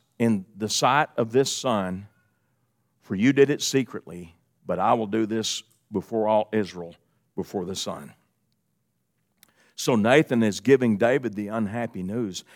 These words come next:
There are consequences to your sin. Now, as you read this, you might think, "Okay, God's fixing to punish David. He's gonna proactively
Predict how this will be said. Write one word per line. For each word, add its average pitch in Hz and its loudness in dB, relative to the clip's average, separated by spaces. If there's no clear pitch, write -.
There 139 2
are 127 0
consequences 107 -8
to - -20
your 80 -20
sin. - -16
Now, 120 4
as 123 2
you 127 4
read 180 -2
this, 107 -2
you 175 2
might 156 4
think, 139 -2
"Okay, 131 2
God's 127 2
fixing 127 -4
to - -6
punish 117 -2
David. 127 -4
He's 127 -6
gonna 120 -2
proactively 135 2